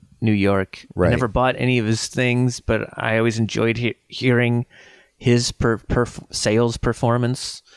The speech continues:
Speaker 1: Uh, he did have a great, I bet we could find v-, clips of him on YouTube or something like that of older
Speaker 2: What would, what would
Speaker 1: British
Speaker 2: people tag that
Speaker 1: gentleman
Speaker 2: guy? British
Speaker 1: vegetables.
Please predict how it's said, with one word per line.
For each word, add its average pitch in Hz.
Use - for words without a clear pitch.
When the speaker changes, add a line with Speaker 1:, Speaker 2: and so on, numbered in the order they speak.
Speaker 1:
Uh, 92
he -
did 110
have 113
a 110
great, 107
I 117
bet 160
we 151
could 135
find 117
v-, -
clips -
of 95
him 98
on 98
YouTube 95
or 98
something -
like 92
that 95
of 87
older 113
Speaker 2:
What 98
would, 107
what 107
would 127
Speaker 1:
British 123
Speaker 2:
people 117
tag 110
that 110
Speaker 1:
gentleman 98
Speaker 2:
guy? 92
British 123
Speaker 1:
vegetables. -